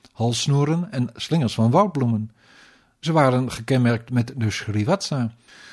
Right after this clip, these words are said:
droegen het Kaustuba-juweel om hun schelpgestreepte nekken en hadden armbanden om hun polsen. Ze hadden sieraden aan hun voeten en banden om hun enkels. Met hun gordels om hun middel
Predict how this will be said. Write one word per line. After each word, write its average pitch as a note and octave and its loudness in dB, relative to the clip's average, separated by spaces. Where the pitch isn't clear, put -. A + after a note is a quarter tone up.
droegen C3+ 2
het B2+ -2
Kaustuba-juweel G#2+ 0
om A#2+ -2
hun A#2 4
schelpgestreepte A2+ -4
nekken B2+ -2
en C#3 0
hadden C3 2
armbanden A#2+ 2
om A2 -2
hun B2+ 0
polsen. A#2 -4
Ze - -2
hadden A#2+ 2
sieraden A#2 2
aan A2+ 0
hun A#2+ 2
voeten A2+ -6
en A#2 0
banden A#2 0
om A#2+ -6
hun A#2+ 0
enkels. D3 -6
Met C3 -2
hun C3 0
gordels C3+ 0
om C#3 -2
hun B2+ 2
middel G#2+ 2